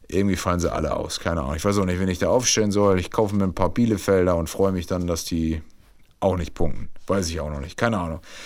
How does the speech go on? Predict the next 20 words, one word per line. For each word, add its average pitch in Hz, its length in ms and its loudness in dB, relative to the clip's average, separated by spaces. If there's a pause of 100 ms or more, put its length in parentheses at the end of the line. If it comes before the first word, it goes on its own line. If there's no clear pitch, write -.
(500)
Jetzt - 260 2
geht's - 320 2
um 170 280 2
die 151 520 2
Predictions, 156 680 4
um 131 100 2
die 143 100 4
Vorhersagen 117 960 2 (120)
für 135 360 2
die 120 500 4 (240)
nächste, 95 1160 0
für - 100 -8
den 113 140 -2
nächsten 143 320 0
Spieltag, 101 500 2
der 107 120 2
ja 104 80 2
morgen 107 340 2
beginnt. 107 480 0
Also, 92 500 -2